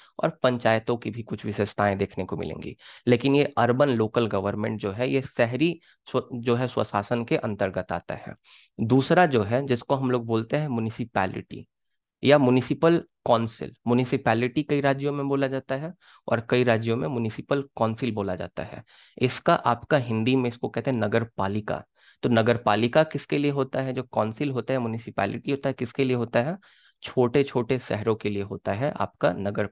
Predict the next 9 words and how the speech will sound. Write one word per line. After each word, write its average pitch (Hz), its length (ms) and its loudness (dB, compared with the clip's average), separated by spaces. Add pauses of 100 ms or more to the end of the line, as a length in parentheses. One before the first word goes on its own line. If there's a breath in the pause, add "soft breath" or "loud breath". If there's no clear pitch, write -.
पालिका। 95 420 -2 (420 soft breath)
और 123 140 2
जो 135 160 4
बड़े 120 340 6
बड़े 139 240 4
शहर 120 340 0
हो 110 160 0
जाते 101 320 -2
हैं 139 240 -4